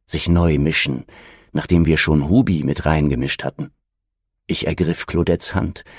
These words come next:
und hielt die Luft an. „Atmen“, flüsterte Claudette.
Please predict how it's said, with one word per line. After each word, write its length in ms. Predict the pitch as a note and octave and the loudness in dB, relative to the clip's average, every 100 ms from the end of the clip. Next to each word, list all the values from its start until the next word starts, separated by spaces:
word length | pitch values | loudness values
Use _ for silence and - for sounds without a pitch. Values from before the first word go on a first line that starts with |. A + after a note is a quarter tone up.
| - - _ _ _ | -20 -20 _ _ _
und 160 | D3 | -8
hielt 240 | - E2 - | -2 -2 0
die 80 | |
Luft 300 | A2+ - - | -2 -2 -6
an. 200 | - - - _ _ _ _ _ _ _ _ _ _ | -8 -8 -12 _ _ _ _ _ _ _ _ _ _
„Atmen“, 680 | - - - - - G2+ F#2 - - - | -4 -2 -2 -6 -8 -8 -8 -12 -20 -20
flüsterte 500 | - - D#2 - C#2 | -8 -4 -4 -4 -6
Claudette. 480 | - D#2 D2+ D2+ - | -4 -4 -6 -8 -14